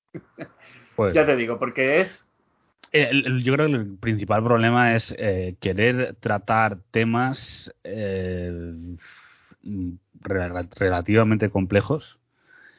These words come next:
Speaker 2: y hacerlo
Speaker 1: Sí.
Speaker 2: de esa manera tan absolutamente patética.
Speaker 1: Sí, tan de la, del, como la, hace poco tuve yo un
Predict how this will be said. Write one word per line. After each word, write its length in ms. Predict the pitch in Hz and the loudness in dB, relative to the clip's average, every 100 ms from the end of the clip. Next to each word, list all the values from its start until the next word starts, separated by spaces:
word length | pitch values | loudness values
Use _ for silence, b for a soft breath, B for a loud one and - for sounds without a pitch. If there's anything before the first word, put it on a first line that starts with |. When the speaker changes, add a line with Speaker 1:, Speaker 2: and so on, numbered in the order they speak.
| b b _ _ | b b _ _
Speaker 2:
y 240 | 110 98 | -2 0
hacerlo 600 | 90 85 87 87 95 95 | 0 -2 -4 0 4 4
Speaker 1:
Sí. 40 | 95 | 4
Speaker 2:
de 60 | |
esa 160 | 90 98 | 0 -2
manera 260 | 90 87 90 | -2 0 -2
tan 240 | 90 92 | -2 -2
absolutamente 800 | 98 95 90 85 85 80 98 98 | -4 -4 -6 -6 -8 -6 -4 -4
patética. 500 | 95 80 92 - - | -4 -6 -6 -8 -10
Speaker 1:
Sí, 200 | 156 226 | -6 -6
tan 320 | - 139 190 | -2 0 0
de 240 | 233 180 131 | 2 2 2
la, 400 | 117 110 104 101 | 2 0 0 -4
del, 340 | 107 107 101 | -6 -8 -8
como 200 | 95 92 | -10 -8
la, 240 | 101 98 110 | -6 -4 -4
hace 140 | - | -2
poco 240 | 139 156 156 | -2 -2 -2
tuve 180 | 147 | 0
yo 600 | 139 139 135 127 123 120 - - _ - - - | 0 2 4 2 0 -4 -8 -16 _ -12 -12 -14
un 880 | 120 117 113 113 131 101 131 - | -10 -10 -8 -10 -12 -16 -18 -20